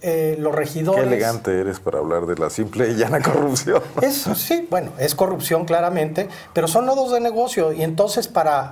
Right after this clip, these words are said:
Speaker 1: abrir negocios, para sustentar negocios, para desarrollar la ciudad, necesitas patrocinadores y estos patri-, patrocinadores pues son normalmente regidores, síndicos, etcétera.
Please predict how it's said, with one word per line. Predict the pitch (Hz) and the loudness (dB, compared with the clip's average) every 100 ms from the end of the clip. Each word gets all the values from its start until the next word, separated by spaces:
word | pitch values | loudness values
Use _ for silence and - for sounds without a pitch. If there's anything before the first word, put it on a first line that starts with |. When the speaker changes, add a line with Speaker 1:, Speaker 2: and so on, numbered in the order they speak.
| - | -4
Speaker 1:
abrir | 135 151 214 | -2 0 0
negocios, | 220 175 151 139 135 | 0 0 -2 -2 -6
para | 135 120 | -2 -4
sustentar | - 123 - 123 156 175 | -4 -8 -8 -4 -2 -2
negocios, | 196 180 147 - 123 - - - | -2 0 -2 -2 -6 -8 -14 -4
para | - 139 | 0 2
desarrollar | 139 127 131 131 143 185 | 2 0 0 2 0 2
la | 214 | 0
ciudad, | - 185 160 165 - - | 0 2 2 0 -10 -10
necesitas | 143 131 135 - - | -6 -2 -2 0 -2
patrocinadores | - 160 156 - 160 160 180 165 - 151 | 0 -2 -2 -4 -2 0 0 0 -2 -4
y | |
estos | 147 - | -6 -8
patri-, | - 160 156 165 - - | -6 -6 -6 -10 -12 -10
patrocinadores | - 143 135 156 147 156 165 151 165 - - - - | -6 -6 -6 -6 -2 0 0 -2 -6 -10 -18 -20 -12
pues | 131 170 | -6 -2
son | 170 175 151 | -2 -4 -6
normalmente | 143 139 160 156 151 156 | -6 -2 0 0 -2 -2
regidores, | 143 131 131 135 151 165 156 131 | -2 -4 -4 0 2 2 0 -2
síndicos, | 139 151 160 156 151 131 131 | -4 -4 -4 -4 -6 -6 -6
etcétera. | 127 156 147 135 120 | -2 -2 -2 -4 -4